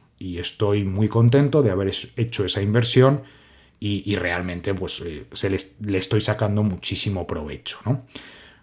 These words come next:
Con el resto de altavoces de la casa tengo más dudas. ¿Qué es lo que sucede? Pues que al final, eh, como os he comentado, eh, al principio,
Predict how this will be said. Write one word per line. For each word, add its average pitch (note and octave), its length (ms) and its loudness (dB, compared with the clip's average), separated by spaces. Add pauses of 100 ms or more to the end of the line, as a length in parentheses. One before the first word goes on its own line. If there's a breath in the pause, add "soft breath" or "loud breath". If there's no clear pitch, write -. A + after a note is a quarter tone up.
(200 loud breath)
Con D3+ 140 10
el D3+ 100 8
resto G3+ 320 4
de G#3 100 6
altavoces F3 600 0
de D#3 80 2
la C#3 160 2
casa E3 540 0 (300)
tengo D3 440 6
más A#2+ 340 6
dudas. - 640 -8 (360)
¿Qué - 80 4
es D3+ 100 6
lo E3 100 6
que D3 80 4
sucede? F2+ 500 0
Pues - 240 -6
que - 100 -4
al A2 80 2
final, D3+ 520 4 (760 soft breath)
eh, G2+ 300 -2
como A#2 160 4
os A#2 100 4
he C#3+ 60 6
comentado, C#3+ 800 6
eh, D2+ 120 -8
al A2+ 160 2
principio, C#3 800 2